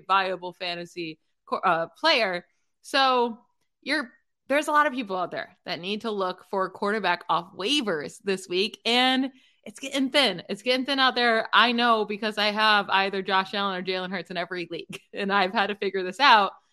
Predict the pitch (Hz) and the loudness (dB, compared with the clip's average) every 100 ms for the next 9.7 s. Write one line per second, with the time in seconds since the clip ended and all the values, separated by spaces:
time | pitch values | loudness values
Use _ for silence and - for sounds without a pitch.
0 | _ _ _ _ _ - 285 214 170 156 | _ _ _ _ _ -2 4 4 4 -8
1 | _ _ _ _ _ _ _ _ _ _ | _ _ _ _ _ _ _ _ _ _
2 | _ _ _ _ - _ _ _ _ _ | _ _ _ _ -20 _ _ _ _ _
3 | _ _ _ _ _ _ 190 214 208 262 | _ _ _ _ _ _ -4 -4 -2 -4
4 | 269 285 349 339 190 208 - _ - 208 | -4 -4 -4 -4 -6 -6 -10 _ -10 -6
5 | 208 196 - 196 196 196 170 170 175 190 | -4 -6 -6 -6 -6 -6 -10 -10 -10 -12
6 | - 180 170 180 180 180 185 196 - 185 | -10 -10 -10 -8 -8 -6 -6 -6 -8 -10
7 | - 113 - 202 - _ - 110 - 120 | -6 -6 -6 -10 -10 _ -20 -20 -12 -12
8 | - 135 - - - _ _ _ _ 208 | -12 -20 -20 -20 -20 _ _ _ _ 8
9 | 233 294 339 320 254 254 | 10 10 10 6 4 0